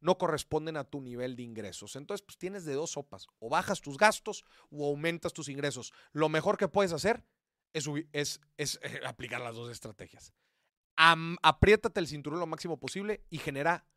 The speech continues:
mm, otros ingresos diferentes de donde co-, ganas lana ahorita, este,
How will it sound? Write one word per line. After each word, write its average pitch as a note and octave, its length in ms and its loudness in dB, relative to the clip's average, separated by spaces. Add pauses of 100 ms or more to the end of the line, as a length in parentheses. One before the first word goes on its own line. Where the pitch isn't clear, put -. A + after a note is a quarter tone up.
(200)
mm, F3 220 -6 (160)
otros F#3+ 420 2
ingresos E3 560 0
diferentes E3+ 640 -2
de D#3 60 -4
donde B2+ 280 -8
co-, - 200 -14
ganas E3 360 -2
lana D#3 220 0
ahorita, D#3 480 0 (540)
este, A2+ 720 -6